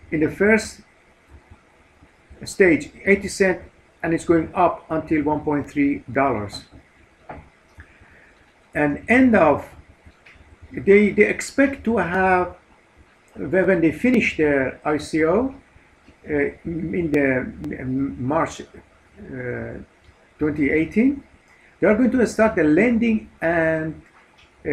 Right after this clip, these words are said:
internal exchange, and they are going to set the, uh, the level,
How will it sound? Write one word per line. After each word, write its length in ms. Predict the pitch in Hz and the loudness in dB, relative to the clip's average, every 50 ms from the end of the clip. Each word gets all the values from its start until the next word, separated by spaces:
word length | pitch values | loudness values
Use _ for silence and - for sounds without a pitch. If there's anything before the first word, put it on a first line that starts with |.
| 151 - | -2 0
internal 600 | 165 160 165 160 - 202 202 196 185 180 170 - | 0 0 0 0 2 2 2 2 2 0 -2 -2
exchange, 640 | 147 143 - - - 190 170 139 127 117 110 - - - - _ - _ - | -4 -6 -6 -2 0 0 2 2 0 -2 -4 -10 -14 -20 -20 _ -20 _ -6
and 120 | 175 190 | -4 0
they 60 | 185 196 | 2 2
are 160 | 208 208 208 | 2 2 2
going 180 | 214 202 190 | 2 0 2
to 120 | - 214 196 | 0 -2 -2
set 280 | - - 190 185 - | 0 0 -2 -2 -2
the, 320 | - 160 151 139 127 - - - - _ _ _ _ _ _ _ _ _ _ - - | 0 0 0 0 -2 -4 -6 -14 -20 _ _ _ _ _ _ _ _ _ _ -16 -14
uh, 340 | 127 127 123 120 117 123 - - - _ _ _ _ _ _ _ _ _ _ _ _ _ _ _ _ _ _ - - - _ _ _ _ _ _ _ _ _ - | -12 -10 -8 -8 -8 -8 -10 -12 -16 _ _ _ _ _ _ _ _ _ _ _ _ _ _ _ _ _ _ -20 -20 -20 _ _ _ _ _ _ _ _ _ -6
the 140 | 120 135 135 | -2 2 2
level, 540 | 139 156 185 214 214 - 139 143 - - | 4 4 4 4 4 4 4 2 0 -2